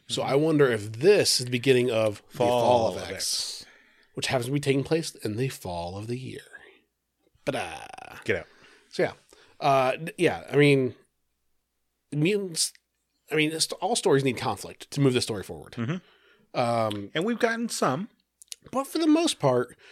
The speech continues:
Speaker 1: when, when you conquer death, then life has no meaning. What moves life forward is the fear of death or the consequence of death.
Speaker 2: That's why Superman has kind of gone meh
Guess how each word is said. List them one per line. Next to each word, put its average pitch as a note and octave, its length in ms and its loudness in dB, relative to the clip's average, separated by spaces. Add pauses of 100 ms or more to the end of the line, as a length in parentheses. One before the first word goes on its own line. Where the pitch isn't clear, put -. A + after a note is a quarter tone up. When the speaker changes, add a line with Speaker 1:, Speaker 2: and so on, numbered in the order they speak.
(140)
Speaker 1:
when, D3 460 2 (560)
when C#3+ 240 0
you A#3 240 4
conquer G3+ 420 2
death, C3+ 500 -2 (220)
then C#3 180 0
life C3+ 160 4
has A#2 160 0
no A2+ 100 -4
meaning. D#2+ 320 -10 (280)
What D#3 300 2
moves D#3+ 260 6
life C#3 240 4
forward D3 340 6
is C3 260 2
the B2 120 0
fear A#2 240 -2
of A2+ 80 -2
death A2 220 -2
or A#2+ 140 0
the A#2+ 80 2
consequence B2+ 460 -4
of F2+ 100 -10
death. - 380 -12
Speaker 2:
That's C3 340 -2
why D3 140 -2
Superman C3 560 -4
has A#2+ 140 -10
kind B2+ 240 -4
of A2+ 140 -4
gone B2 680 -4
meh D3 260 -4